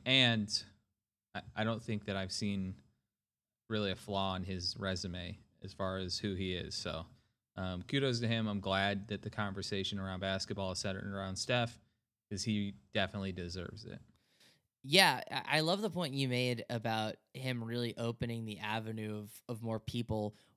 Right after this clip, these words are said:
Speaker 2: wanting to invest time in playing the game of basketball. Um, one thing, albeit it's not the most exciting sport to watch these days, but one thing that really draws people to baseball still is the fact that it is such an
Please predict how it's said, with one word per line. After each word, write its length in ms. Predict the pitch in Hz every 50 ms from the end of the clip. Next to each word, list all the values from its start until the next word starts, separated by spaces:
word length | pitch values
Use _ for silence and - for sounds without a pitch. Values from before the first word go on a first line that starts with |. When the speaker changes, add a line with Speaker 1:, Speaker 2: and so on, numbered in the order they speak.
| _ - _
Speaker 2:
wanting 340 | 127 120 123 123 123 123 120
to 120 | - 131
invest 280 | 120 107 113 113 123 -
time 280 | - 117 107 107 107
in 80 | 107 101
playing 220 | - 113 107 110
the 60 | 110
game 140 | 104 107 104
of 80 | 101 -
basketball. 440 | 113 139 165 156 - 127 113 110 - - - - - - -
Um, 300 | - 117 104 101 101 - -
one 320 | - - 135 147 180 196 202
thing, 380 | - 220 202 180 160 151 123 - _ _ _ _ _ _ _ _ _ _ _ _ _ -
albeit 320 | 147 143 131 143 160 165 151
it's 140 | 139 - 156
not 120 | 151 131
the 60 | 139
most 160 | 139 127 123
exciting 360 | 131 113 - 151 139 135 127 120
sport 220 | - - 131 123
to 80 | - 117
watch 280 | 110 123 147 175 - -
these 200 | 151 123 117 107
days, 280 | - 120 110 110 110 104
but 160 | - 107 -
one 220 | - 135 160 175
thing 280 | 165 185 165 147 131 - -
that 320 | 117 127 120 113 - - - - _ _ _ _ _ -
really 260 | 123 131 135 135 135
draws 420 | 120 - 131 123 120 127 131 117 -
people 260 | - 143 135 - 120 113
to 160 | - - 113
baseball 480 | 104 - 202 262 226 - - 135 120
still 260 | 120 - - 127 120 120
is 100 | 120 110
the 80 | 127 120
fact 220 | - 123 123 -
that 100 | 127 113
it 120 | 120 127 143
is 140 | 165 160 -
such 220 | - 147 127 -
an 120 | 123 110